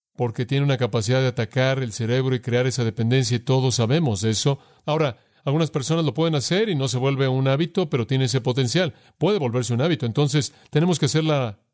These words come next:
pregunta, ¿forma un hábito? Bueno, sí, puede serlo. ¿Puede formar un hábito? ¿Puede crear una dependencia? Y puede llevarnos bajo su poder. De tal manera que hacemos cosas y decimos cosas y pensamos cosas que no son nuestros propios pensamientos,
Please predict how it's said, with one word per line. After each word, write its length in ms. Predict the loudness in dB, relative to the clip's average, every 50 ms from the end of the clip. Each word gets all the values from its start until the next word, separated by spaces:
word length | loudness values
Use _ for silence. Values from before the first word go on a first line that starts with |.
| _ _ _ _
pregunta, 420 | -4 -2 -2 0 0 0 -2 -2 -4 -6 _ _ _ _ _ _ _ _ _ _ _ _ _
¿forma 640 | _ _ -4 -2 0 0 0 0 0 0 0 -2 -4 -8 _ _ _
un 180 | -4 -2 0 0
hábito? 380 | 0 0 -2 -2 -2 -4 -2 0
Bueno, 260 | 0 0 0 0 0
sí, 220 | 0 0 0 -2
puede 320 | -2 -2 -2 -2 0 0 -2
serlo. 420 | 0 0 0 0 2 0 -2 -4 -6 _
¿Puede 180 | -2 0 0 0
formar 360 | 0 0 0 0 0 0 0
un 100 | 0 0
hábito? 300 | 0 -2 -2 -4 -4 -2
¿Puede 320 | -2 0 0 0 -2 -2
crear 380 | -4 -2 0 0 2 2 2 0
una 100 | 0 0
dependencia? 640 | 0 -2 -2 0 0 2 0 2 2 0 0 -2 -4 -10 -20 -8 _
Y 80 | -4 -2
puede 200 | 0 2 2 2
llevarnos 360 | 2 2 2 2 0 0 0
bajo 180 | -2 -2 -2
su 180 | -4 -4 -4 -2
poder. 400 | -2 0 0 2 0 0 -2 -4 _ _ _ _ _ _
De 80 | -6 -2
tal 160 | 0 0 0
manera 240 | 2 2 2 0 0
que 80 | 0 -2
hacemos 340 | -2 0 0 2 0 0 0
cosas 380 | 0 -2 0 0 -2 -2 -2
y 60 | -2 -2
decimos 380 | 0 2 2 2 2 2 0
cosas 340 | 0 0 0 2 0 0 -2
y 60 | -2
pensamos 440 | -2 -2 0 2 2 2 2 0 0
cosas 440 | 0 0 0 2 2 0 0 -2 -6 -12 -20 -20 _ _
que 140 | -2 0 2
no 160 | 2 2 0
son 240 | 0 0 0 0 0
nuestros 300 | -2 -4 -4 -6 -6 -4
propios 300 | -4 -4 -2 -4 -4 -2
pensamientos, 680 | -2 -2 -2 0 2 2 2 2 2 2 0 0